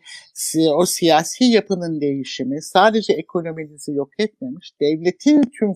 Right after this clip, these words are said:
fonksiyonlarını da ortadan kaldırmış. Bugün parlamentoda İç-, İçişleri Bakanı'nı gördünüz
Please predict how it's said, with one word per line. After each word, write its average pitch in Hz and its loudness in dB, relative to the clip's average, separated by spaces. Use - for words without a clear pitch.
fonksiyonlarını 139 -4
da 123 -2
ortadan 104 -10
kaldırmış. 107 -16
Bugün 170 -6
parlamentoda 156 -2
İç-, 131 -8
İçişleri 139 -6
Bakanı'nı 139 -6
gördünüz 185 -2